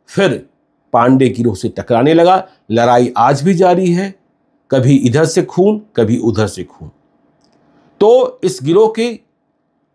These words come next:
आगे की कहानी भी आपको सुनाएंगे। आप देखते रहिए खबरों के पीछे को। यदि अब तक आपने हमारे YouTube चैनल को सब्सक्राइब नहीं किया है, तो जरूर कर लीजिएगा। और यदि इस कहानी में कहीं कोई त्रुटि, भूल दिखाई पड़ती हो,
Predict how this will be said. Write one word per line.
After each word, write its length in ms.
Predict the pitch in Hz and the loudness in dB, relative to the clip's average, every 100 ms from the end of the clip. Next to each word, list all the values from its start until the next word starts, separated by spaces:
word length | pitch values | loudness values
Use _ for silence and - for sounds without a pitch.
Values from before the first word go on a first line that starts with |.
| _ _ _ _ 135 | _ _ _ _ -4
आगे 220 | 175 226 | 0 -2
की 100 | 233 | -2
कहानी 340 | 170 143 165 | -2 0 2
भी 100 | 160 | 2
आपको 280 | 139 120 147 | 0 0 -4
सुनाएंगे। 520 | - 127 135 170 196 - _ _ _ _ - | -2 -2 -2 -4 -6 -16 _ _ _ _ -2
आप 140 | 135 | -2
देखते 380 | 117 160 151 196 | 0 -2 0 2
रहिए 200 | 190 196 | 4 2
खबरों 320 | 190 160 185 | -2 -2 -2
के 120 | 190 | -2
पीछे 280 | 185 190 196 | -6 -6 -6
को। 220 | 190 208 - _ _ - | -6 -8 -10 _ _ -2
यदि 200 | 147 175 | 2 2
अब 260 | 165 156 147 | 2 0 0
तक 120 | 220 - | -2 0
आपने 300 | 151 151 156 | 0 0 0
हमारे 280 | 131 143 139 | 2 2 2
YouTube 380 | 135 131 139 | 0 0 -2
चैनल 220 | 131 127 120 | 0 0 0
को 100 | 113 | -4
सब्सक्राइब 500 | 113 - - 113 101 | -6 -6 -2 0 0
नहीं 180 | 123 | -2
किया 220 | 139 180 165 | 0 0 0
है, 80 | |
तो 60 | 135 | 0
जरूर 240 | 113 131 139 | 0 0 0
कर 80 | 170 | 0
लीजिएगा। 420 | 175 185 185 190 - _ _ | 2 0 0 -2 -8 _ _
और 120 | 165 | 0
यदि 160 | 175 190 | 2 2
इस 120 | 208 | -4
कहानी 440 | - 160 117 165 202 | -2 -4 0 0 2
में 200 | 202 190 | 0 -2
कहीं 240 | 127 147 | -2 0
कोई 160 | 156 139 | 0 -2
त्रुटि, 400 | - 127 127 151 | 0 -2 -2 -6
भूल 300 | 95 131 139 | 0 0 2
दिखाई 300 | 131 139 156 | 0 0 -2
पड़ती 340 | 165 - 170 | -2 -4 -4
हो, 240 | 165 202 | -6 -6